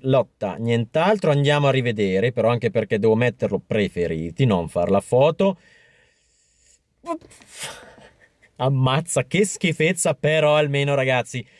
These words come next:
ce l'abbiamo, ce l'abbiamo, eccolo qua il nostro Shiny Kricketot.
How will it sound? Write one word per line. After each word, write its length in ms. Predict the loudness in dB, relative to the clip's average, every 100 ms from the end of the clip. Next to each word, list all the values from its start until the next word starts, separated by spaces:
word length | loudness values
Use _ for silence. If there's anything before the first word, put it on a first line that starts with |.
| _ -10
ce 260 | -4 0
l'abbiamo, 600 | 2 0 0 0 2 0
ce 100 | -2
l'abbiamo, 440 | -2 -2 -2 -2 0
eccolo 380 | -2 0 0 2
qua 200 | 2 2
il 80 |
nostro 540 | 2 0 -2 -2 -2 -2 _
Shiny 760 | -14 -8 -2 2 2 2 2 0 -4 _ _
Kricketot. 800 | -6 0 0 0 -2 -2 -2 -6